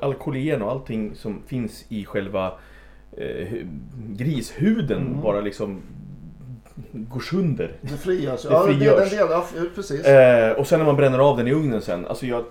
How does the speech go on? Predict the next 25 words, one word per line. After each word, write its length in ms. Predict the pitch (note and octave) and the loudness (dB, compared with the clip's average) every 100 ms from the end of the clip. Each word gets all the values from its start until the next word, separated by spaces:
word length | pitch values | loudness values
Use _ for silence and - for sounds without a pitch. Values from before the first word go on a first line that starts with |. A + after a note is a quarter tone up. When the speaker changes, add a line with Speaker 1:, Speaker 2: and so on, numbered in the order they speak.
| - - | -16 -12
Speaker 1:
helt 220 | D3+ G3 F#3+ | -2 0 0
seriöst 360 | B2 C3+ A#2+ | 2 2 0
har 80 | B2+ | -4
jag 80 | A#2 | -6
nog 80 | - | -4
aldrig 540 | C#3 C#3 A2 G2+ A2 - | -2 0 0 -2 -6 -6
ätit 560 | - A2+ F#2 - A#2+ A#2+ | -6 -4 -4 4 4 4
så 160 | - G#2 | 0 -4
bra 340 | G2+ G2 F#2+ | -2 -2 -2
långbakad 500 | G2+ F#2+ F#2+ F2+ F2+ | -2 -4 -4 -6 -8
fläsksida 640 | - G#2 - - B2+ F#2+ | -6 -8 -8 -10 -6 -6
som 160 | F2 F2+ | -6 -8
jag 100 | F2 | -8
har 80 | G2 | -6
gjort 300 | G2 - B2+ | -8 -8 -4
Speaker 2:
Det 60 | |
Speaker 1:
i 40 | D#3+ | -2
Speaker 2:
måste 140 | D#3 | -2
jag 100 | - | -4
Speaker 1:
krockpotten. 280 | B2+ G2+ B2 | -6 -6 -4
Speaker 2:
testa. 160 | - C3 | -4 -2
Speaker 1:
Ja, 60 | |
det 220 | B2+ B2+ C3 | 0 0 -2
är 40 | |
så 1000 | B2+ - - - - - F3+ D3+ G#2+ - | -2 -12 -14 -14 -12 -6 -4 -2 -2 -6